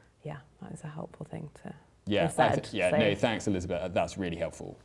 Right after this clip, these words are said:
Speaker 2: I think the Bible both says clearly in a verse that that is wrong, and it goes against the kind of design of marriage and what it's for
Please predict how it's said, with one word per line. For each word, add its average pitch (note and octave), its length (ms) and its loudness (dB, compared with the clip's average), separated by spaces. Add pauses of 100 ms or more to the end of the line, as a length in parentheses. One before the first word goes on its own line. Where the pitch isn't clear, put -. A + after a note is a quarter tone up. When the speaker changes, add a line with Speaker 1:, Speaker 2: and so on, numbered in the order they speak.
(120)
Speaker 2:
I G2 80 -2
think A#2+ 160 2
the G#2+ 60 2
Bible A2 420 6
both C3+ 360 4
says A2 560 2 (180)
clearly C3+ 520 4
in G#2+ 100 0
a G2 60 2
verse G#2+ 460 4
that F#2+ 140 -2
that F#2 220 -2
is F2 280 -8
wrong, G2 480 0 (680)
and A#2 260 4
it G2 120 -2
goes G2+ 260 4
against - 800 -4 (420)
the G2 80 -2
kind F#2 200 0
of - 180 -6
design G2 400 2
of F2 120 -6
marriage F#2+ 400 0
and F2+ 100 -2
what F2 120 -4
it's - 120 -8
for F#2+ 440 2